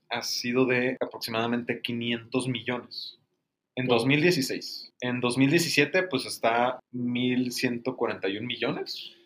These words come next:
Speaker 1: aproximadamente de nuevo. Y, pues, ya para este año, o sea, estamos hablando de que en un año, dos mil dieciséis a dos mil diecisiete, se duplicó la cantidad de capital invertido, ¿no? Que es parte de esta
Speaker 2: Claro.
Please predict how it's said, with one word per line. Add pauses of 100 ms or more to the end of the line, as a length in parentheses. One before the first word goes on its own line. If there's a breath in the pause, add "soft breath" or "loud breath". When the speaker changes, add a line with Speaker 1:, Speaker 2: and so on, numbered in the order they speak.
Speaker 1:
aproximadamente
de
nuevo. (460)
Y,
pues,
ya
para
este
año,
o
sea,
estamos
hablando
de
que (280 soft breath)
en
un
año,
dos
mil
dieciséis
a
dos
mil
diecisiete, (140)
se
duplicó
la
cantidad
de
capital
invertido,
¿no?
Que
es
parte
de
esta
Speaker 2:
Claro.